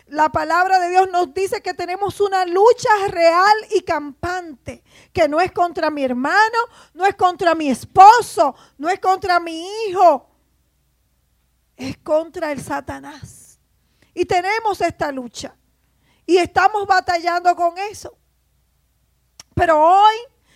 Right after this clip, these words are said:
yo vengo a hablarte del Cristo resucitado para que tu corazón cobre ánimo, cobre vida y se levante. La resurrección de Jesús nos habla, entre otras cosas,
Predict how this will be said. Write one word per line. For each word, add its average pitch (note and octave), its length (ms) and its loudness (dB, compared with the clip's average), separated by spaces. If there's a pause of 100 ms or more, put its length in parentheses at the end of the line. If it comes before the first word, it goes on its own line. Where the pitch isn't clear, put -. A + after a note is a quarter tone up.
(140)
yo F4 560 6
vengo F#4 300 0
a - 20 6
hablarte F4 540 -2
del D#4 260 -4
Cristo F#4+ 540 -4
resucitado D#4 1160 -6 (280)
para D#4+ 260 -2
que D#4+ 140 -6
tu D4 160 -8
corazón F4+ 840 4
cobre E4+ 480 0
ánimo, F4 720 -2
cobre E4+ 440 4
vida F#4 520 0
y E4+ 100 -6
se D#4 240 -2
levante. D4+ 800 -4 (640)
La D#4+ 200 0
resurrección F#4 880 0
de G4+ 220 2
Jesús F#4+ 680 -2 (280)
nos E4+ 320 -2
habla, E4 640 0 (160)
entre E4+ 420 -4
otras F#4+ 420 0
cosas, D#4 920 2